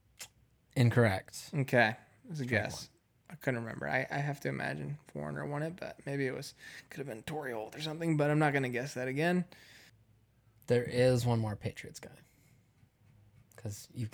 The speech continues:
Speaker 1: obviously guessed two of them, I'll tell you that.
Speaker 2: I'm g-,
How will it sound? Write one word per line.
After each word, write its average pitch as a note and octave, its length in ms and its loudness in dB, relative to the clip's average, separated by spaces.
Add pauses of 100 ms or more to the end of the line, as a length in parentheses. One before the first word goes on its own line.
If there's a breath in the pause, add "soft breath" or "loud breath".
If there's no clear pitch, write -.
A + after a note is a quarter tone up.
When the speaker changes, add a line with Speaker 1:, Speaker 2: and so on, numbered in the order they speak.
Speaker 1:
obviously G2+ 400 -8
guessed - 400 -10
two - 180 -6
of - 120 -12
them, - 140 -18
I'll - 80 -12
tell - 200 -8
you - 80 -16
that. - 160 -14 (2250)
Speaker 2:
I'm D3+ 240 8
g-, - 80 -4